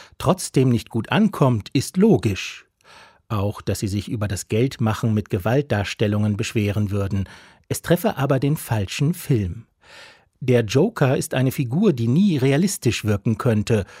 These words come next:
versucht sich Hannes Stein in der Welt an einer Erklärung. Vielleicht wirkte dieser absurde Bösewicht gerade darum in jeder Epoche wie ein Abbild genau jener Art von Chaos, die die Gesellschaft am meisten fürchtet.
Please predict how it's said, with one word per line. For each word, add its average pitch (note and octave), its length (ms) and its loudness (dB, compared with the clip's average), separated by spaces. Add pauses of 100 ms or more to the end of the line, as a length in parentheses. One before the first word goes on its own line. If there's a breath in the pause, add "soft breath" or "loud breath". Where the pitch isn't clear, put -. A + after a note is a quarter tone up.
(140 loud breath)
versucht G#2 400 -6
sich - 180 -4
Hannes G#2+ 220 0
Stein A#2+ 420 2
in G#2+ 180 -4
der A2 200 0
Welt B2+ 360 2
an A#2 120 0
einer A#2 240 -2
Erklärung. G#2+ 760 -2 (380 loud breath)
Vielleicht D3 520 0
wirkte E3 400 2
dieser D#3 320 0
absurde C3 540 0
Bösewicht A#2+ 720 0 (240 loud breath)
gerade C3+ 420 0
darum B2 520 2
in A2 140 -2
jeder D#3+ 400 0
Epoche C3+ 500 0 (260 loud breath)
wie A#2+ 240 -2
ein A2+ 220 -2
Abbild D3+ 480 0
genau C#3 360 2
jener E3 500 2
Art D3+ 260 -2
von A#2 240 -2
Chaos, C#3+ 580 2 (340 loud breath)
die A#2 80 2
die G#2+ 100 -2
Gesellschaft B2 720 2
am F3+ 140 4
meisten D3+ 540 0
fürchtet. - 800 -4